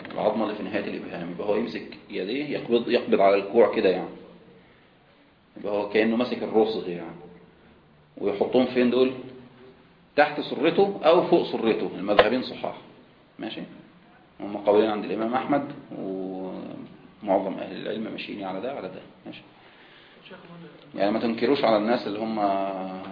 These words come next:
Speaker 1: آبائكم يعني، ده المشهور عند ال-، الأحناف والشافعية،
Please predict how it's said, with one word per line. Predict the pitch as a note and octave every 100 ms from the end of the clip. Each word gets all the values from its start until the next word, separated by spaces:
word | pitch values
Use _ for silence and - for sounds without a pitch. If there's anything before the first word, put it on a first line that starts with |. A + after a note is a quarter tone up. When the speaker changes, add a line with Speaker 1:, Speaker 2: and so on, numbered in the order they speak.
| F#2 - -
Speaker 1:
آبائكم | G2+ G2+ G2+ - F#2+
يعني، | G#2 G#2 G#2 G2+ F#2+ F2+
ده | G#2
المشهور | G2+ - G#2 F#2+
عند | F#2 F2+
ال-، | F2 F2+ F2 F2 F2+ - -
الأحناف | - - - G#2 G2 -
والشافعية، | - F2+ - F#2 A2 B2